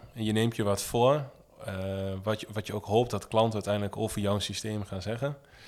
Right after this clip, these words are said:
En dan ga je op een gegeven moment, tien maart tweeduizend tweeëntwintig, ga je live. Ja, en dan is het eigenlijk gezegd ook wel heel spannend, ehm, wat er daarna gebeurt. Ehm, ja, en dan komen de eerste klanten.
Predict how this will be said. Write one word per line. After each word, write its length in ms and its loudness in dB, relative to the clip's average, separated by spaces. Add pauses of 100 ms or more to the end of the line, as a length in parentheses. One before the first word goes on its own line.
(280)
En 100 -2
dan 80 2
ga 140 4
je 120 6
op 60 2
een 60 -6
gegeven 200 0
moment, 240 -4
tien 180 0
maart 220 2
tweeduizend 420 -4
tweeëntwintig, 500 -4
ga 100 0
je 200 0
live. 340 -2 (920)
Ja, 120 -2
en 80 0
dan 120 2
is 120 2
het 80 -2
eigenlijk 320 6
gezegd 280 2
ook 80 0
wel 80 6
heel 160 6
spannend, 500 2 (460)
ehm, 600 0 (100)
wat 160 2
er 60 2
daarna 280 4
gebeurt. 560 -4 (800)
Ehm, 480 -2 (260)
ja, 160 0
en 80 0
dan 320 -2 (240)
komen 260 0
de 60 0
eerste 240 -2
klanten. 500 -2